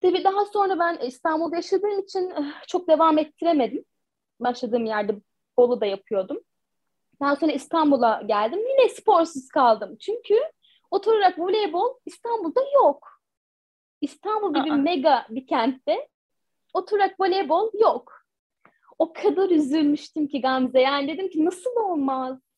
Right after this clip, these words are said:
Speaker 1: Yani hiç mi olmaz?" Tabii mecburi devam ettiremedim. Ee,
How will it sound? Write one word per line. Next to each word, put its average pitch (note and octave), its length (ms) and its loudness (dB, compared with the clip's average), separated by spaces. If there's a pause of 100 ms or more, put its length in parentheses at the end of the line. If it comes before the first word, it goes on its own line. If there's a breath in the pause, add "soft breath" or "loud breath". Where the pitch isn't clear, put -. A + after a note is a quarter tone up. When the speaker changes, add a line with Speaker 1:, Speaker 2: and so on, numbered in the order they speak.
(180)
Speaker 1:
Yani C#4 300 0
hiç - 340 -14
mi B4+ 100 4
olmaz?" A3+ 640 2 (1120 soft breath)
Tabii F#4+ 460 4
mecburi F4+ 680 4 (500 loud breath)
devam F4 300 4
ettiremedim. E4+ 800 0 (1120)
Ee, B3 40 -12